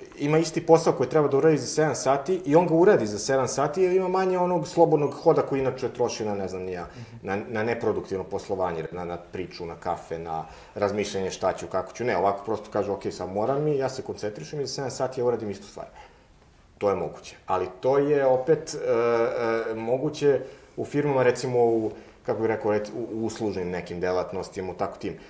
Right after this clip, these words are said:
Speaker 1: Ali kad imate radnika na traci, vi ne možete mu povećate za dvadeset odsto brzinu trake. E, pašće,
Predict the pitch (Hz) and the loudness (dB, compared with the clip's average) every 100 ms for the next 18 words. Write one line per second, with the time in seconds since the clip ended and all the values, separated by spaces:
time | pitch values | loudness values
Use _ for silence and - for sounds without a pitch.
0 | - 165 202 - - - 101 120 123 127 | -8 -2 -2 -4 -14 -12 -4 -2 2 4
1 | 131 127 113 104 127 127 98 107 107 107 | 4 2 -2 0 2 0 0 -4 -2 -4
2 | 104 101 92 - 110 95 92 92 98 95 | -4 -6 -6 -4 -4 -2 -4 -2 -2 -2
3 | - - 90 - 90 85 85 90 80 85 | -8 -4 -4 -4 -8 -6 -8 -6 -6 -6
4 | 82 - 78 - - - - 90 - 85 | -6 -6 -12 -16 -20 -16 -10 -10 -10 -16
5 | - - - - - 98 - - | -18 -20 -20 -10 2 2 2 -8